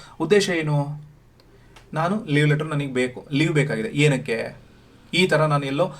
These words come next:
ಅಥವಾ ನನಗೆ ಹೆಲ್ತ್ ಅಪ್ಸೆಟ್ ಆಗಿ ಹೋಗಿದೆ, ಅದರ ಉದ್ದೇಶದಿಂದ ಎರಡು ದಿನ ನನಗೆ ರಜೆ ಬೇಕು,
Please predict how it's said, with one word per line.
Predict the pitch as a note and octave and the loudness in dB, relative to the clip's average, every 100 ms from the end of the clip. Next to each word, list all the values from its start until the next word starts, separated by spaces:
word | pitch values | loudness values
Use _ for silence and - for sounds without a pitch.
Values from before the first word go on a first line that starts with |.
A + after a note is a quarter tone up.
| - - | -14 -8
ಅಥವಾ | C#3 | -4
ನನಗೆ | D#3 C#3+ D3 | -2 0 -2
ಹೆಲ್ತ್ | C#3+ D3 D#3+ | 0 0 0
ಅಪ್ಸೆಟ್ | F3+ - D3 | -2 -2 -2
ಆಗಿ | C3+ B2 | -2 -4
ಹೋಗಿದೆ, | A#2 A#2 D#3+ - - | -4 -2 -2 -4 -4
ಅದರ | A#2+ C3+ | -2 2
ಉದ್ದೇಶದಿಂದ | F3 D#3+ D3 C#3+ C3+ D#3 | 0 0 0 0 -4 -4
ಎರಡು | D#3 C3 | -4 -2
ದಿನ | B2+ C3+ | -2 -2
ನನಗೆ | C#3+ C3+ | -4 -2
ರಜೆ | A#2+ A2+ A#2 | -4 -2 -2
ಬೇಕು, | G#2+ G#2 A#2 G#2+ | -2 -4 -4 -6